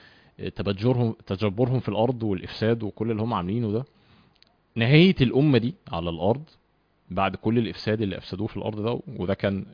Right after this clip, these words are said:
ال-، ال-، السنة اللي ربنا سبحانه وتعالى، سبحانه وتعالى ذكرها في، في سورة الإسراء: "وإن عدتم عدنا". مع كل إفساد هيبقى فيه هلاك للأمة دي وتشتيت، وإحنا منتظرين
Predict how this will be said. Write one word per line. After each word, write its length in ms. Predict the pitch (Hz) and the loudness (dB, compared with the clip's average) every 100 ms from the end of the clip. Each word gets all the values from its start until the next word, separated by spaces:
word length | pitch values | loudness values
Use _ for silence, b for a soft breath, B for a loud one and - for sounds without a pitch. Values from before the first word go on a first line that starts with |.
| - | -12
ال-، 300 | 90 87 - | -10 -10 -12
ال-، 140 | - | -14
السنة 340 | - 110 113 | -4 0 2
اللي 120 | 98 85 | 0 -2
ربنا 280 | 85 92 | -4 -4
سبحانه 360 | 98 95 98 107 | -4 -4 -4 -6
وتعالى، 260 | 95 101 101 | -6 -8 -10
سبحانه 280 | - 101 | -12 -8
وتعالى 320 | 101 92 107 90 | -6 -2 -4 -4
ذكرها 360 | 90 107 107 95 | -4 -4 -2 -4
في، 400 | - - - - | -8 -16 -14 -14
في 140 | - | -16
سورة 260 | - 101 104 | -10 -8 -8
الإسراء: 400 | 101 - - 113 - b b _ | -10 -14 -6 -6 -6 b b _
"وإن 240 | 92 92 107 | -4 -2 0
عدتم 400 | 107 - 90 87 - - _ _ - | -2 -4 -10 -10 -16 -20 _ _ -6
عدنا". 380 | 95 117 123 143 b b b _ - | -2 0 -2 -4 b b b _ -18
مع 260 | 82 90 92 | -14 -4 -4
كل 260 | - 131 143 | 4 6 6
إفساد 400 | - - 110 101 - | 2 0 2 2 -2
هيبقى 240 | 98 107 | -4 -4
فيه 280 | - 117 107 | -2 0 2
هلاك 300 | 104 120 101 | 2 0 -4
للأمة 300 | 87 101 98 | -8 -6 -6
دي 140 | 95 | -8
وتشتيت، 600 | 104 - - - 107 - b b b b _ | -8 -10 -12 -8 -8 -10 b b b b _
وإحنا 600 | 90 90 90 92 95 - | -8 -6 -6 -4 -6 -2
منتظرين 840 | 104 104 - 104 110 117 143 143 139 | -2 -2 -2 -2 2 4 4 2 -2